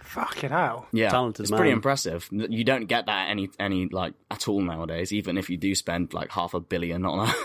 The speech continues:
Speaker 2: <laughs> on a movie. <laughs>
Speaker 1: They just get off, like, one of those, like, free YouTube audio libraries.
Speaker 2: Yeah, exactly. <laughs> Uh, it's, it's truly unnerving and is actually one of the first and most well-done stalking shots,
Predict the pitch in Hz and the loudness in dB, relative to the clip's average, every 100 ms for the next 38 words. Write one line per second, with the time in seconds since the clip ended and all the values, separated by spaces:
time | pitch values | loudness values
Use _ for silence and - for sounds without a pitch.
0 | 127 135 131 107 110 104 98 95 - - | 0 2 4 4 4 2 2 0 2 2
1 | - - - - 117 - 127 - _ _ | 2 -2 -4 -6 -6 0 -2 -2 _ _
2 | _ - - - - - - - - 202 | _ -16 -14 -16 -16 -16 -14 -14 0 2
3 | 190 208 - 185 170 180 180 170 165 160 | 2 2 4 4 4 4 4 6 6 6
4 | 165 - - 175 165 160 147 165 147 165 | 4 0 2 6 6 6 2 0 2 2
5 | 156 170 156 151 139 131 139 156 160 156 | 4 4 6 6 4 4 2 2 0 4
6 | 147 - 170 135 - 131 247 247 262 240 | 2 4 4 4 4 4 8 8 10 8
7 | 226 214 202 185 175 - - - - - | 8 4 2 0 -8 -14 -14 -12 -12 -14
8 | - - 107 107 107 131 - - 110 - | -16 -4 2 2 4 2 2 0 0 0
9 | - 170 165 151 - 131 120 117 110 95 | 4 6 6 6 4 6 6 6 4 2
10 | 85 92 95 107 127 123 113 117 123 117 | 0 2 2 2 2 0 -2 2 4 2
11 | 104 110 - 120 87 90 - - 95 98 | 0 -6 2 2 2 0 -2 0 -2 -2
12 | - 107 107 - 104 110 104 92 104 95 | -2 0 2 2 2 2 2 2 2 2
13 | - 107 98 85 82 - 73 - - - | 0 0 0 -2 -4 -4 -4 -4 -4 -4